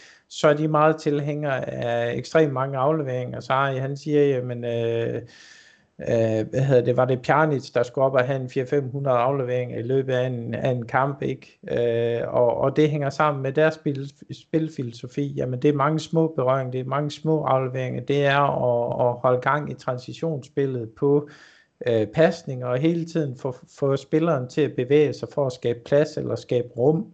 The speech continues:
øh, og så, øh, bevæge sig frem i det her mellemrum, som, som, hvor man så kan skabe nogle chancer fra. Og Allegri, øh, kontra det, hans spilfilosofi, det er meget, øh,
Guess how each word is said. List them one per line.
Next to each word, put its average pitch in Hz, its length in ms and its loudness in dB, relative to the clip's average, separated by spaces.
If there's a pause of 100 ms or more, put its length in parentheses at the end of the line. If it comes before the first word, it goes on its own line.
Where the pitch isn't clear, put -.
(680)
øh, 117 460 4
og 127 180 2
så, 139 320 0 (120)
øh, 120 300 0
bevæge 127 300 0
sig 127 160 0
frem 151 360 0
i 131 60 -6
det 135 180 0
her 127 420 0
mellemrum, 147 580 -2 (120)
som, 127 400 -6
som, 131 200 -6
hvor 131 340 -2
man 127 180 -2
så 143 160 0
kan 143 160 -6
skabe 147 360 2
nogle 120 160 -6
chancer 131 400 -2
fra. 139 420 -4
Og 127 140 4
Allegri, 139 580 2 (320)
øh, 123 100 -8
kontra 170 440 0
det, 139 220 0
hans 147 200 -4
spilfilosofi, 143 960 -4
det 151 120 2
er 143 160 4
meget, 147 520 2
øh, 127 100 -6